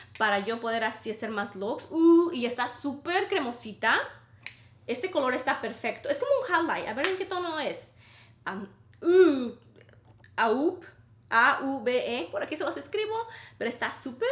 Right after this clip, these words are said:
cremosita. Vean, déjenme hago, eh, me acerco un poquito más. Hasta para un highlight lo puedo utilizar. Vean. Está bonito, ¿no? <gasps> A mí me gustó. Yo, como estoy empezando la, así con esta onda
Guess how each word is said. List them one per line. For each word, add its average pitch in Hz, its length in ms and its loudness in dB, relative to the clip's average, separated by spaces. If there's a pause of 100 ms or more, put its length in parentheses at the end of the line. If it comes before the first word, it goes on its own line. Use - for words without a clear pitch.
cremosita. 262 1300 -4
Vean, 226 320 -10 (220)
déjenme 247 360 -6
hago, 220 300 -6 (440)
eh, 180 440 -10 (200)
me 202 100 -8
acerco 214 320 -10
un 233 40 -10
poquito 202 280 -14
más. 180 340 -10 (140)
Hasta 214 400 0
para 196 220 -4
un 240 140 -4
highlight 269 540 -4 (140)
lo 202 160 -8
puedo 220 160 -4
utilizar. 190 560 -10 (840)
Vean. 196 320 -8 (800)
Está 220 220 -8
bonito, 247 380 -6
¿no? 214 280 -10 (140)
<gasps> 427 400 -12
A 220 80 -6
mí 247 100 0
me 277 120 -2
gustó. - 360 -14 (320)
Yo, 320 280 4
como 277 140 -2
estoy 277 180 -4
empezando 269 520 0
la, 214 280 0
así 226 180 -8
con 233 140 -4
esta 233 240 -4
onda 262 340 -4